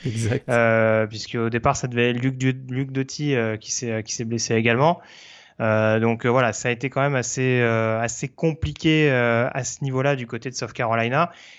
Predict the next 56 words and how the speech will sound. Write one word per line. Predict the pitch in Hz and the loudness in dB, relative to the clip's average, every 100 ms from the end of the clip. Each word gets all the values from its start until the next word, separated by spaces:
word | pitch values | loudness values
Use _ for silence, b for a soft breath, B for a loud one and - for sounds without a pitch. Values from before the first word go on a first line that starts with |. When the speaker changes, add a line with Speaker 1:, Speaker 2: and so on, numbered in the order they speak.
| - | -12
Speaker 2:
Et | |
c'est | 117 - | -8 0
vrai | 127 165 | 0 0
que | - 135 - | 0 -4 0
au | 147 | -2
moins | 151 170 196 196 156 | 2 2 2 0 -2
la | 135 | -4
défense, | 131 135 160 175 190 - - - - | -4 -4 0 2 0 -4 -8 -10 -8
euh, | 127 120 120 117 117 117 | -4 -2 0 0 0 0
est | 139 123 | -2 0
déjà | 127 135 165 - | 0 2 0 0
aguerrie | 147 147 147 165 | 0 0 0 -2
dans | 151 | -2
ce | 143 | -2
domaine-là. | 131 139 143 139 127 104 b b b b | -2 -2 0 0 2 0 b b b b
On | 123 | -6
a | 117 | -4
des | 117 | -4
stars | 117 151 139 | -4 0 0
déjà | 123 120 | -2 -6
éta-, | 123 117 127 | -6 -6 -6
établies, | 143 123 123 120 143 170 | -4 -2 -4 -4 -4 -2
Zach | 147 131 127 | 0 -2 -2
Pickens | 135 143 135 | -6 -4 -4
sur, | 135 120 117 110 | -4 -4 -4 -4
sur | - | -4
l'intérieur | 117 117 117 120 | -4 -2 0 0
de | |
la | 117 | -2
ligne | 113 117 | -4 -4
défensive, | 113 120 107 147 165 170 B B B B | -4 -4 0 4 4 4 B B B B
euh, | 120 113 117 | 0 2 2
Cam | 117 147 | 2 0
Smith | 143 160 160 156 | 0 -4 -4 -4
qui | 127 | -6
est | |
déjà | 123 127 | -4 -4
considéré | 123 - 127 131 | -4 -10 -4 -2
comme | 139 120 | -2 -4
un | 117 | -4
des | |
tout | 113 151 | -4 -4
meilleurs | 147 143 139 | 0 2 0
cornerbacks, | - 143 139 _ - 135 135 143 151 | 0 -2 -2 _ -10 -4 0 0 0
un | 120 | -2
des | 113 | -6
tout | 143 | -4
meilleurs | 143 143 | -2 -4
prospects, | - 139 - 143 135 | -4 -6 -4 -6 -6
notamment | 120 131 139 | -4 -2 -2
en | |
vue | 120 | -2
de | 117 | -4
la | |
prochaine | 113 117 117 | -4 -6 -6
draft. | 113 175 - | 2 2 2